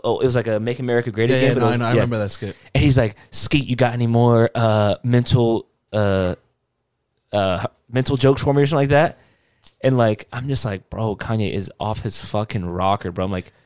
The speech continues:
Speaker 2: And the thing that probably sucks too is 'cause, uh, I saw when they posted that, and I was looking at the comments, right? Like, when they posted just a video of, of Pete Davidson doing that, and a lot of people thought he was, like, it was just something he just recently dropped.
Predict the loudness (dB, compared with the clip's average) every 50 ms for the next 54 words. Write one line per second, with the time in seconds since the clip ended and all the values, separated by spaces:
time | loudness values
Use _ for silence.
0 | -2 0 0 0 2 0 0 0 0 0 0 -2 -4 -2 -2 -2 -2 -2 -4 -4
1 | -4 -6 -4 -4 -4 -4 -4 -4 -6 -6 -6 -8 -8 -8 -8 -8 -4 -2 -2 0
2 | 2 2 2 2 2 0 0 0 -2 -2 -2 -2 -4 -4 -2 -4 -6 -4 -2 -2
3 | -2 -2 -4 -6 _ _ _ _ _ _ _ _ -2 0 2 2 2 2 2 0
4 | -2 0 0 -2 0 -2 -4 -2 0 0 0 0 0 -2 -2 -2 -2 -2 0 -2
5 | -4 -4 -6 -6 -6 -4 -2 -2 0 0 -2 -2 -2 -2 0 0 0 0 -2 -2
6 | -2 -8 _ -4 -4 -4 -2 -2 -2 -2 -2 -2 0 0 0 -2 -2 -6 -8 -10
7 | -12 _ -10 -10 -10 -8 -6 -6 -6 -4 -4 -4 -2 -2 -2 -2 -4 -4 -2 -2
8 | -2 -2 -2 -2 -2 -4 -4 -6 -12 -20 -20 -18 -8 -2 0 2 2 2 2 2
9 | 0 0 -2 -2 -2 -2 -2 0 0 0 0 2 0 0 0 -2 -4 -4 -4 -4
10 | -2 0 0 0 0 0 -2 -4 -4 -4 -4 -6 -6 -6 -6 -4 -6 -6 -8 -6
11 | -4 -4 -4 -4 -4 -6 -6 -6 -8 -6 -6 -6 -6 -6 -8 -12 _ _ -20